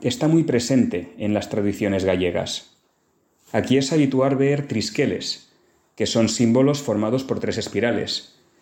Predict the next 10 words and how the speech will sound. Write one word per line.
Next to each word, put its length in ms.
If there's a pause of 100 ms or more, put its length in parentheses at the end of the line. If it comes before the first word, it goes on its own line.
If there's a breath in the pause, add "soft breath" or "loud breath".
(160 soft breath)
y 80
también 340
se 120
celebra 520
el 140
Samaín, 720 (400 soft breath)
que 240
es 400
algo 320
así 580